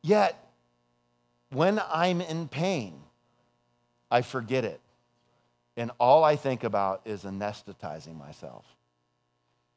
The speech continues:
I don't do well with pain. Pain is what they were in.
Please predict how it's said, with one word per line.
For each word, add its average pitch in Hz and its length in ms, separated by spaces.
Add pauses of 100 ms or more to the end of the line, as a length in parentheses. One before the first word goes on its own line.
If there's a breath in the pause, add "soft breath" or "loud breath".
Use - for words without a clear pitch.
(260)
I 185 140
don't 220 240
do 180 180
well 120 280
with 131 180
pain. 151 320 (2750)
Pain 151 720 (840)
is 139 140
what 170 200
they 180 140
were 175 240
in. 180 320